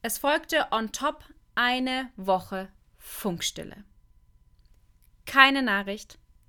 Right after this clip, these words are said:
kein verschmitztes ins Handy lächeln, nichts. Unsicherheit und Verwirrung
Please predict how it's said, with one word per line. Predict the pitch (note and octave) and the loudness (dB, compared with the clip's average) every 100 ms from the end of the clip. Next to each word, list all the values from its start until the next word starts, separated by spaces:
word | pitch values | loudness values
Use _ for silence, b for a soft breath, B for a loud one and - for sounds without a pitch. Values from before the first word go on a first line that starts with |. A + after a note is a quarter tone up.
| - | -4
kein | C4 C4+ C#4+ | 2 2 2
verschmitztes | A#3 - B3+ C4 - G#3 G#3 | -6 -6 -4 -6 -8 -10 -10
ins | F#3+ - | -10 -6
Handy | B3 B3 A3+ | -4 -2 -4
lächeln, | G#3+ G#3+ A3 G#3 G#3+ - _ _ | -6 -8 -8 -8 -10 -16 _ _
nichts. | F#3 F3+ E3+ - - - - _ _ _ b b b b - | -8 -8 -8 -12 -16 -16 -18 _ _ _ b b b b -6
Unsicherheit | D4 F4+ D#4+ C#4 C#4 A#3+ A#3+ B3 - | -2 0 -2 -4 -4 0 0 -2 -6
und | - F#3+ - | -10 -10 -10
Verwirrung | - F3+ G3 G#3 G#3 G#3 G3+ | -8 -6 -6 -4 -6 -6 -10